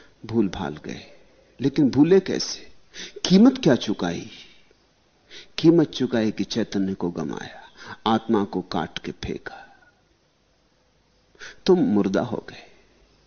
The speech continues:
तुम जड़ हुए। ऐसे आदमी अपने दुख को भुलाने के लिए धीरे-धीरे अपने को तोड़ता, मिटाता है। धन में भूलो तो भी शराब है,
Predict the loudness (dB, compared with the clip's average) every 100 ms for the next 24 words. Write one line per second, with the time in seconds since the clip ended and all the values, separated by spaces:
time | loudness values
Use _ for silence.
0 | _ _ -20 -20 2 4 4 6 6 6
1 | 0 -2 -4 _ _ _ _ _ _ _
2 | _ _ _ _ _ _ _ _ _ -20
3 | -20 -20 0 4 4 4 0 0 2 2
4 | 4 4 4 2 0 -2 4 4 4 0
5 | 2 2 6 8 10 8 6 4 2 2
6 | 2 4 4 2 0 0 -8 -6 -4 -4
7 | -4 -8 -4 -2 -2 -4 -2 -2 -4 -12
8 | -16 -20 -20 _ _ _ _ _ _ _
9 | _ _ _ _ _ _ _ _ _ _
10 | _ _ _ _ _ _ _ -20 -20 -20
11 | -20 -20 _ _ _ _ _ _ _ -2
12 | 2 6 8 8 6 4 6 2 0 -12
13 | _ _ -6 -4 -4 -4 -8 -10 -12 -14